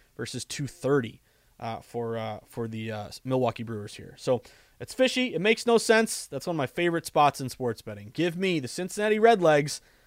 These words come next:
Got the Reds at minus one twenty-five.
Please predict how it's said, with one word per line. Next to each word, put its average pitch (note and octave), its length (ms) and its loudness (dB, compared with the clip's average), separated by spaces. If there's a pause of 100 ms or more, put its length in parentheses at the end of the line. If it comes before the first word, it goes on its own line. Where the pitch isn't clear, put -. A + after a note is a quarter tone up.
(120)
Got D3 140 -4
the D3 80 -2
Reds C3 400 0
at A2 140 -12
minus A2+ 560 -6
one G#2+ 480 -12
twenty-five. G#2+ 920 -14